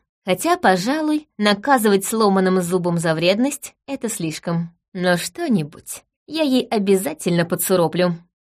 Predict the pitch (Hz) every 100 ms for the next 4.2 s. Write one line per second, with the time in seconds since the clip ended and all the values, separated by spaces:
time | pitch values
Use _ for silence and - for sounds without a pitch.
0 | _ _ 180 180 196 - 196 185 165 170
1 | 170 165 _ _ - 180 233 349 254 185
2 | 175 170 175 165 165 170 262 - 254 262
3 | - _ 196 190 190 180 226 285 - 247
4 | -